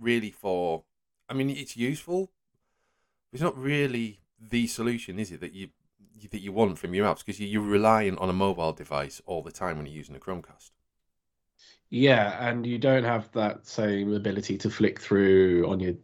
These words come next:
Speaker 2: T V to choose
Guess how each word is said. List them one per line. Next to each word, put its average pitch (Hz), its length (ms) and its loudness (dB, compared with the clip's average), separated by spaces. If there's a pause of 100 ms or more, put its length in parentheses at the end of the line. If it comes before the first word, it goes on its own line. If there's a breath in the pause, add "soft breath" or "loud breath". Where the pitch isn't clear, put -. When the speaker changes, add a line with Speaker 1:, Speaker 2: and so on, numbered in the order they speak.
(100)
Speaker 2:
T 90 320 4
V 87 520 4 (840)
to - 100 -10
choose 87 560 4